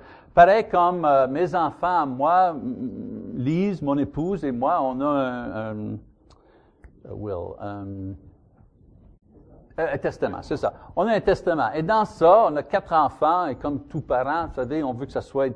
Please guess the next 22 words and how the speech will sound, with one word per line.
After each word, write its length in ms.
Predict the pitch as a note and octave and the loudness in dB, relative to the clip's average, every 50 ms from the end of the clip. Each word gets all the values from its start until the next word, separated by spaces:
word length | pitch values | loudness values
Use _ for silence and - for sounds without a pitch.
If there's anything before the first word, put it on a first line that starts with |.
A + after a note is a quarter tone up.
| - - | -6 -10
partagé 580 | - - - - D3 A#2+ A2 G#2+ B2+ C#3+ C#3 | -10 -10 -2 0 0 0 0 0 -2 -2 -2
également, 640 | C3 A#2 B2 B2+ B2 A#2 A2+ A#2 C3 D#3+ E3 E3+ E3+ | 0 0 0 0 0 -2 -2 -4 -4 -2 -2 -4 -4
là, 240 | D3+ C3+ C3+ D3 D3+ | -4 -4 -4 -4 -4
ben, 200 | B2+ A2+ G#2 G#2+ - - - - - - _ - | -4 -6 -8 -10 -12 -18 -20 -20 -20 -18 _ -10
Julia 500 | G2+ F#2+ C3+ C#3 B2+ B2+ C#3+ D3 C#3 B2+ | -4 0 0 2 4 6 8 10 10 10
va 120 | B2 B2+ | 8 6
avoir 180 | B2+ C3 C3 C3 | 6 6 6 4
la 140 | B2+ A#2 | 4 2
bague 300 | A2+ A2 A2+ A#2+ C3 B2 | 2 2 2 2 2 2
de 80 | G#2+ B2+ | 0 -2
mariée 480 | A#2+ A#2+ A#2+ A#2 A2 A2+ B2+ C3+ C3 A#2+ | -2 -2 -2 -4 -4 -2 -2 0 2 2
à 60 | G#2+ | 0
maman, 640 | G#2+ A2+ A#2 C3+ E3 F#3+ F#3+ F#3+ F#3+ F3+ F3 D#3 A#2 | 0 -2 -2 0 0 2 2 2 2 0 -2 -4 -6
Paul 300 | - - D3 D#3 D#3 C#3 | -2 0 2 2 2 2
va 140 | C3+ C#3 | 2 2
avoir 220 | B2 A#2+ B2+ B2+ B2+ | 2 2 2 0 2
la 120 | A#2+ A2 G#2+ | 0 -2 0
bague 360 | G#2+ A#2 B2+ B2+ B2+ B2 A#2 | 0 0 0 0 0 -4 -6
de 100 | A#2+ A#2 | -6 -8
mariée 380 | A#2 A#2 A#2+ A#2+ A#2 B2 C3+ | -6 -6 -6 -6 -4 -4 -4
à 60 | A#2 G#2 | -4 -4
papa. 560 | - G#2+ - - F3+ F3+ E3 C#3 C3 B2+ | -6 -8 -4 -2 0 0 0 0 -2 -4